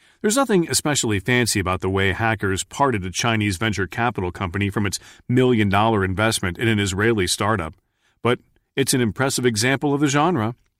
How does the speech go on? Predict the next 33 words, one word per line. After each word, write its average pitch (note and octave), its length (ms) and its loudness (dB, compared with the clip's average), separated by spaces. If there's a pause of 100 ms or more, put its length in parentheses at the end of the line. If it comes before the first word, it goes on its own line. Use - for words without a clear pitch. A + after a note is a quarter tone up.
(640)
The D3+ 100 6
attackers A3 540 2
noticed G2+ 400 2
an C3+ 120 0 (100)
email G#2 420 2
telegraphing A#2 640 0
the A2 120 4
upcoming G#2+ 400 0
money F#3 220 2
transfer E2+ 560 -4 (580)
and D3+ 220 2
created G#3 400 2
fake F3+ 280 4
domains C#3+ 600 2
that C3+ 140 0
looked E3 240 0
like C3 340 0
the C3 100 2
two A#2+ 220 2
companies G2 420 -2
respectively. G2+ 640 -4 (600)
By A2 140 2
sending A3 420 0
emails A2+ 540 2
to B2+ 100 0
each C3+ 140 0
organization C#3 840 0
pretending A#2 540 -2
to A#2 100 -4
be A2 240 0
from G#2 160 -4
the F2+ 140 -2
other, G2 280 -4